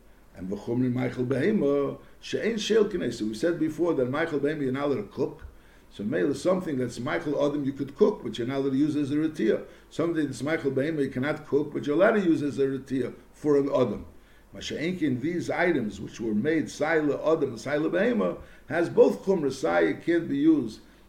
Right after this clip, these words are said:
as a malugma retia for adam, like the din of maichel adam, and sai can't be cooked like the din of a maichel behema.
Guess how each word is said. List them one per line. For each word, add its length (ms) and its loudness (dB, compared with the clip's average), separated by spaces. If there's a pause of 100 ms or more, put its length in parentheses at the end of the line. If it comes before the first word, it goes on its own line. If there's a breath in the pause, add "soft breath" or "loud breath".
(140 soft breath)
as 180 -2
a 20 -4
malugma 580 2
retia 300 4
for 180 0
adam, 340 2
like 200 -2
the 80 2
din 240 0
of 280 2
maichel 440 -6
adam, 320 2 (320 loud breath)
and 200 -8 (100)
sai 400 0
can't 240 -4
be 100 0
cooked 380 4
like 180 -2
the 80 -2
din 160 2
of 100 2
a 60 0
maichel 320 -4
behema. 240 -6